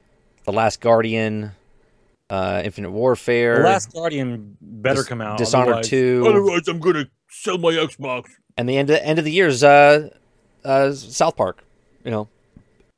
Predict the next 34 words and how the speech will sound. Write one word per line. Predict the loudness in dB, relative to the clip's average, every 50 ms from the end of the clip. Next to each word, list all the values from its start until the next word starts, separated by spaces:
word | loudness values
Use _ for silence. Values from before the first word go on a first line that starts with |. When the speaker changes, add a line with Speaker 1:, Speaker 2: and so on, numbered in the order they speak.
| _ _ _ _ _ _
Speaker 1:
Fractured | -4 -2 -2 -4 -4 -6 -8 -8 -10 -14 _ -14
But | -10 -8 -8 -6
Whole. | -6 -6 -6 -6 -6 -10 _ _ _ _ _ _ _ _ _ _
Uh, | -10 -8 -6 -6 -6 -8 -10 -12 -14 -18 -16
so | -8 -4 -2 -2 -2 -2 -6 -10 -16 _ _ _ _ _ -20
Speaker 2:
That's | -20 -20 -18
a |
good | -16 -12 -10
Speaker 1:
there's | -10 -10 -10
Speaker 2:
placement | -12 -16 -20 -20
for | -20
the | -20 -20
comma. | -20 -20 -20 -20 -20 _ -2
Speaker 1:
there's | -2 0 2 2
a, | 2 2
there's | 2 0 0
a | 0
lot | 2 2 2 4 2
of, | 2 2 2
uh, | 2 4 4 4 2 0
there's | -2 -4 -4
a | -2
lot | 0 0 0 0
of | -2 -4 -6
games | -6 -6 -4 -4 -4 -6 -8
coming | -10 -10 -8 -6 -4 -2
out, | -2 -2 -2 -4
but | -6 -6
nothing | -4 -4 -6 -6 -4 -4
like, | -4 -4 -4 -6 _ _ -20 -20 -20 _ _ _ _ _ -4
nothing | -4 -2 0 0
like | 0 2
a | 0 -2
Fallout | -4 -4 -2 2 4 6 6 6 4 0 -4